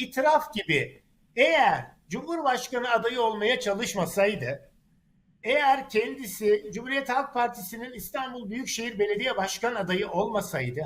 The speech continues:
hatta kendisi üniversite mezunu olmasaydı bütün bunların hiçbirini yaşamayacaktık. Ne bu, bu programı yapıyor olacaktık, ne bütün bu konuştuklarımızın hiçbirini konuşmayacaktık. Sayın İmamoğlu üniversite mezunu olduğu için,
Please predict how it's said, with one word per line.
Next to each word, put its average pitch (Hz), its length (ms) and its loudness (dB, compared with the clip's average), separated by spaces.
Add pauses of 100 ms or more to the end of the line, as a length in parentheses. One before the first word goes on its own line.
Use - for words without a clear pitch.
hatta 240 560 2
kendisi 202 680 -4
üniversite 262 580 0
mezunu 196 500 0
olmasaydı 190 920 2
bütün 269 280 -10
bunların 190 360 -4
hiçbirini 190 480 -6
yaşamayacaktık. 127 800 -6 (300)
Ne 320 180 2
bu, 302 100 -2
bu 202 140 -8
programı 240 460 4
yapıyor 208 360 2
olacaktık, 170 680 0 (220)
ne 302 160 -4
bütün 277 280 -6
bu 226 100 -10
konuştuklarımızın 233 840 -2
hiçbirini 240 400 -4
konuşmayacaktık. 156 840 -2 (380)
Sayın 294 300 4
İmamoğlu 285 540 -2
üniversite 262 460 0
mezunu 208 420 0
olduğu 190 320 0
için, 175 500 -4